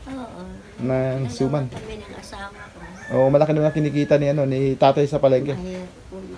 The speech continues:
Speaker 1: mahirap ngayon, matumal. Mahirap.
Speaker 2: Ano po ba trabaho ni tatay?
Speaker 1: Pagkakargador.
Speaker 2: Kargador? Eh, ilang taon na po ba yung asawa niyo?
Speaker 1: Yung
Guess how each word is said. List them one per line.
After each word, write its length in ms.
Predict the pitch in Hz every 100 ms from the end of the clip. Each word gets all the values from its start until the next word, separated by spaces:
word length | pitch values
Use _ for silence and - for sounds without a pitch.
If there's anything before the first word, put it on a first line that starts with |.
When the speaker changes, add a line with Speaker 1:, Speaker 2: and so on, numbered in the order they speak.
| 190 -
Speaker 1:
mahirap 520 | 208 247 240 233 220
ngayon, 340 | 220 214 247 392
matumal. 600 | 302 220 220 226 262 381 - - - - - - - - - -
Mahirap. 260 | 320 302
Speaker 2:
Ano 120 | 170 190
po 80 |
ba 120 | 196 196
trabaho 300 | 185 180 180
ni 160 | 175
tatay? 380 | 175 165 156 127 - - - -
Speaker 1:
Pagkakargador. 1040 | 214 240 247 302 247 285 220 190 - -
Speaker 2:
Kargador? 400 | 139 139 160 185 170 - - -
Eh, 140 | 165
ilang 160 | 196 175
taon 160 | 151
na 60 | 147
po 100 | 147
ba 80 | 143
yung 80 | 131
asawa 200 | 135 139
niyo? 160 | 123 - - - - - - - - -
Speaker 1:
Yung 160 | 202